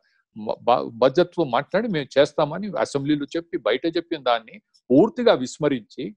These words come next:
గాలి కొదిలేసినటువంటి వారు, "మేము లేలే, జీవో రాలేదు, అందుకే మేము ప్రస్తావన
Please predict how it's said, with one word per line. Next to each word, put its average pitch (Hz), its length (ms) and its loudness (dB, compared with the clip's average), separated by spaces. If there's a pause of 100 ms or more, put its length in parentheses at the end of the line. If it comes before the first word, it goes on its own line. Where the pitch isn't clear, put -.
(140)
గాలి 147 200 4
కొదిలేసినటువంటి 120 880 -8
వారు, 90 280 -10 (600)
"మేము 190 180 6
లేలే, 180 400 2 (200)
జీవో 190 320 2
రాలేదు, 165 500 0 (120)
అందుకే 156 300 -8
మేము 165 160 -10
ప్రస్తావన 135 520 -6